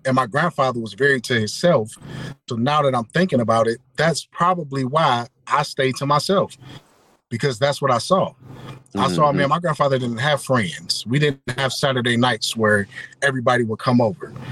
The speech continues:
Speaker 1: My grandfather spent his time working. If he wasn't working, it was me and him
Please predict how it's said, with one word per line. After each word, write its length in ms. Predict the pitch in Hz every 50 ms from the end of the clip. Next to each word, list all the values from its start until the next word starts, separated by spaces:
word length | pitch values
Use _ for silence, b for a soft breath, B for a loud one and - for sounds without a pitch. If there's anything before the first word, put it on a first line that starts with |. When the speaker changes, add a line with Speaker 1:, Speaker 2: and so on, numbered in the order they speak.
| B B B B _
Speaker 1:
My 180 | - 220 151 170
grandfather 460 | 156 151 147 139 131 139 135 127 127
spent 240 | 120 - - 131 127
his 160 | 131 127 -
time 320 | - 147 131 113 107 104 110
working. 260 | 139 165 170 165 - _ _ _ _ _ - 180 175 170 - - _ _ -
If 160 | - 120 117
he 100 | - 117
wasn't 380 | 110 117 147 160 151 151 147 143
working, 440 | 156 165 170 165 - 170 170 170 - _
it 100 | - 123
was 140 | 110 110 101
me 160 | 117 139 147
and 120 | 147 139 131
him 360 | 151 156 147 135 120 120 117